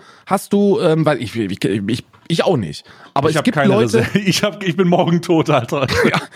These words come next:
Speaker 2: Ich bin, nee, ich bin am Mo-, wenn ich, wenn ich am Montag nicht einkaufen fahre, bin ich tot.
Speaker 1: Ja,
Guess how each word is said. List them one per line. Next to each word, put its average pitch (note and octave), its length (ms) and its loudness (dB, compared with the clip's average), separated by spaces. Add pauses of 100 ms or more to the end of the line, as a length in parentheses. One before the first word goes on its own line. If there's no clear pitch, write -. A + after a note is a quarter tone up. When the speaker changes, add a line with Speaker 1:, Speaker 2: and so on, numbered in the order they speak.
(240)
Speaker 2:
Ich G#3 180 0
bin, G3 280 0
nee, E3+ 180 2
ich D#3 100 -4
bin F#3+ 80 0
am F#3 140 2
Mo-, F#3 160 -4
wenn E3+ 120 0
ich, E3+ 200 0 (240)
wenn D3 100 0
ich D#3 100 0
am D#3+ 60 2
Montag F#3 320 2
nicht E3+ 160 -4
einkaufen E3+ 400 -4
fahre, E3 220 -2
bin D3+ 100 -4
ich C3+ 80 -10
tot. A2+ 300 0 (360)
Speaker 1:
Ja, D3 220 0